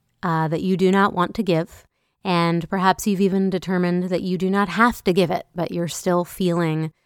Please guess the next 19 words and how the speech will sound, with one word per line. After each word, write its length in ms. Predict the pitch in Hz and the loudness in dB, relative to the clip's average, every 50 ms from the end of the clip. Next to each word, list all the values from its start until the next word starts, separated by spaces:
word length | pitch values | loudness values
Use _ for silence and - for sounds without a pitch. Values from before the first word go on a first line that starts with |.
| _ _ _ _ - | _ _ _ _ -2
like 240 | 190 175 165 - - | 0 0 0 0 0
you 100 | 175 170 | -2 -2
should, 360 | - - 175 - - - - _ _ _ _ _ _ _ _ _ _ _ _ _ _ _ _ - | -2 -4 -6 -8 -8 -10 -16 _ _ _ _ _ _ _ _ _ _ _ _ _ _ _ _ -4
visualize 960 | 208 254 302 311 330 370 349 294 220 180 165 160 165 165 165 156 - - - _ _ - | 0 2 2 4 4 4 4 4 4 4 2 2 0 -2 -4 -4 -8 -12 -16 _ _ -8
what 260 | 180 165 185 202 202 | -4 0 0 0 0
happens 640 | 180 175 160 151 - 160 151 151 156 156 156 - - - | 2 0 0 0 0 0 0 0 0 -2 -4 -8 -8 -6
if 240 | 196 180 165 - - | -4 -4 -4 -2 -2
you 120 | 175 175 | -2 0
do 180 | 151 170 156 - | 0 0 -2 -2
give 180 | - - - | -4 -6 -6
it. 140 | - - - _ _ _ _ _ _ - | -8 -8 -10 _ _ _ _ _ _ -2
What 180 | 208 254 311 | 0 0 2
happens 420 | 311 277 233 214 - 165 160 156 156 | 2 0 0 0 0 0 0 0 -2
if 160 | 151 - - | -4 -4 -2
you 160 | 175 196 208 | -2 0 0
overspend 840 | - 170 175 160 180 185 180 - - - 160 160 156 151 151 - - | 0 0 0 0 0 -2 -4 -4 -2 -2 0 0 0 -2 -4 -4 -6
your 260 | - 170 160 165 180 | -4 -2 -2 -2 -2
fuck 300 | - - 190 175 - - | -2 -2 -2 -2 -2 -2
budget 380 | - 165 151 - 160 151 - | -2 -2 -2 -2 -4 -4 -6